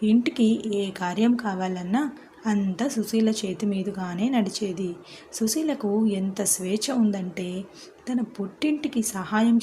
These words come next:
చేయాలన్నా రమణారెడ్డితో చర్చించాల్సిన అవసరం ఉండేది కాదు. ఒకసారి తన అక్కల పురిటి కోసం తన తండ్రికి డబ్బులు ఇవ్వబోతూ రమణారెడ్డిని అనుమతి కోరింది.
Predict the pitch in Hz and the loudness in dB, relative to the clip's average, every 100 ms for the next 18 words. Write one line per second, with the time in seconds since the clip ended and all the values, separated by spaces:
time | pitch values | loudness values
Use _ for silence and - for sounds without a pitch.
0 | 214 185 180 175 175 180 185 220 - 175 | 2 -4 -4 -6 -6 -6 -4 -6 -6 -6
1 | 185 240 294 247 190 220 190 185 214 - | 0 0 0 -2 0 -2 -2 -4 -8 -12
2 | - - - - - 208 - - 302 277 | -20 -20 -20 -12 -4 -4 -4 -2 -2 0
3 | 240 214 220 226 - 190 196 220 311 285 | 0 2 0 -2 -4 -6 -4 -2 0 2
4 | 208 196 190 196 - 180 185 185 - - | 2 0 -4 -6 -8 -6 -6 -8 -10 -12
5 | 185 196 - 202 247 226 220 - 214 208 | -10 -6 -2 0 2 2 2 -2 -4 -4
6 | - - - 262 226 190 175 214 214 185 | -4 -12 -4 -4 -2 -6 -4 -4 -2 -4
7 | - 185 190 - - - - 220 214 185 | -4 -4 -6 -8 -18 -10 0 2 2 -2
8 | 202 254 208 202 175 165 165 214 226 175 | -4 -2 0 0 -4 -6 0 0 0 -6
9 | 185 185 185 220 311 233 - - 185 185 | -6 -4 -4 -2 -2 -4 -14 -12 -4 0
10 | 247 277 214 196 190 214 - 180 214 233 | 0 0 -2 -2 -2 -4 -6 0 2 2
11 | 226 185 180 185 185 | -2 -6 -4 -4 -4